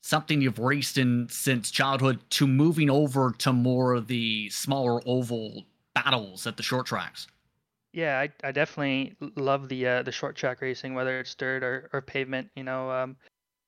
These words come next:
Speaker 2: it's obviously a lot cheaper too, um, with it being local and, and just not as much upkeep on the vehicle. But, um, you know, I like to drive anything I can get, uh,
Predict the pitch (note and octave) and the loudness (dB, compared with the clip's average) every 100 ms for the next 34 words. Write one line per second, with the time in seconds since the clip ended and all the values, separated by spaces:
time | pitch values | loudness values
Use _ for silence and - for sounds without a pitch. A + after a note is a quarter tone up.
0 | _ - C#3+ C3+ - C#3+ C3+ B2+ - - | _ 4 6 6 0 -2 0 0 -2 -8
1 | C3+ C3 B2+ C#3 C3 A#2+ _ _ - C3 | -8 -8 -6 -4 -4 -6 _ _ -6 -4
2 | B2 B2 B2 C3 B2 C3 B2 B2 B2+ C3+ | -4 -4 -4 -4 -4 -4 -2 -2 -2 -2
3 | B2+ B2+ A#2+ A#2+ - - B2+ A#2+ - B2+ | -2 -2 -4 -8 -14 -14 -12 -10 -4 -2
4 | B2 A2+ B2 C#3+ B2+ - C3 - B2+ B2 | -2 -4 -6 -6 -8 -10 -14 -10 -10 -10
5 | A#2+ C3 C3 C3+ B2 B2+ - _ _ _ | -6 -6 -6 -6 -4 -6 -8 _ _ _
6 | - C#3+ C3+ C#3 D3+ C#3+ D3+ D3+ D#3 E3 | -2 0 0 0 2 2 4 4 4 4
7 | - D3+ C#3+ C#3+ C#3+ C#3+ C3 D3 C#3 C3+ | -2 -4 2 2 2 -2 -6 -6 -4 -4
8 | C3+ - C3+ C3 B2+ | -6 -4 -2 0 -2